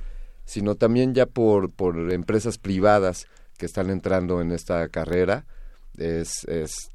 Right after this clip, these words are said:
tenemos puesta la mirada en el espacio y hay muchos asuntos en torno a, a la conquista, por decirlo románticamente, a la conquista del espacio,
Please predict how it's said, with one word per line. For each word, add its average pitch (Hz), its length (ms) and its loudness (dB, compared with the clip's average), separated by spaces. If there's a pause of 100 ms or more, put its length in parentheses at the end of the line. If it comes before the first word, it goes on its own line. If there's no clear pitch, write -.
(100)
tenemos 101 440 0
puesta 98 340 0
la 85 120 0
mirada 85 300 2
en 90 120 0
el 76 180 -4
espacio 98 640 -2 (560)
y 107 260 4
hay 143 200 8
muchos 131 640 0
asuntos 113 520 0
en 87 160 -2
torno 95 520 4
a, 80 440 -4
a 78 240 -4
la 80 100 -2
conquista, 87 680 -2 (400)
por 78 180 -4
decirlo 76 320 -2
románticamente, 82 840 -2
a - 20 2
la 76 120 -2
conquista 85 500 -4
del 78 200 -2
espacio, 85 600 -2